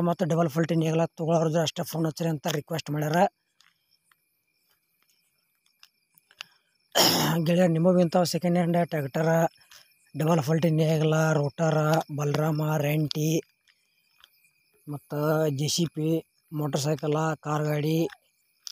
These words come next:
ಜಳಗಿ ಟೇಲರ, ನಾಲ್ಕು ಟೇಲರ, ಡಂಪಿಂಗ, ಇಂಥವು ಹುಡ್ಡ, ಬಂಪರ, ಇಂಥವು ಹಳೆವು ಕೊಡೋದು ಅಂದ್ರೆ ನಮ್ಮ ನಂಬರ್ಗೆ ಅದ್ರ photo ಮತ್ತು ಮಾಹಿತಿ ಕಳಿಸ್ರಿ. ಇದೇ ಥರ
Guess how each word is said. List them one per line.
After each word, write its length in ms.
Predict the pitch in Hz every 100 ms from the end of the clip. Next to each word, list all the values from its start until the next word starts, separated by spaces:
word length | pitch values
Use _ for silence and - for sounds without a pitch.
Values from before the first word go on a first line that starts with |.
| - _ _ -
ಜಳಗಿ 400 | 151 151 165 175
ಟೇಲರ, 380 | 175 160 156 156 165 - _ 165
ನಾಲ್ಕು 520 | 151 160 156 175 170
ಟೇಲರ, 360 | 160 160 147 147 160 165 _ -
ಡಂಪಿಂಗ, 540 | 147 151 139 175 147 151 170 - _ _ _ _ _ _ _ _ _ _ _
ಇಂಥವು 380 | 160 143 151 151
ಹುಡ್ಡ, 240 | 143 143 175 170 160 156 - - _ _ _ _ _ _ _ _
ಬಂಪರ, 460 | 160 165 131 170 151 151 156 - - _ _ _ - -
ಇಂಥವು 300 | 156 160 156
ಹಳೆವು 280 | 139 170 165
ಕೊಡೋದು 420 | 156 160 160 156
ಅಂದ್ರೆ 260 | 156 156 170 190 _ _ - - _ _ _ _ - - _ _ -
ನಮ್ಮ 160 | 151
ನಂಬರ್ಗೆ 400 | 147 147 151 160 160
ಅದ್ರ 200 | 147 151
photo 300 | - 143 160
ಮತ್ತು 260 | 160 156 -
ಮಾಹಿತಿ 340 | 143 139 - 156
ಕಳಿಸ್ರಿ. 440 | - 160 160 151 160 160 - _
ಇದೇ 160 | 170 170
ಥರ 160 | 165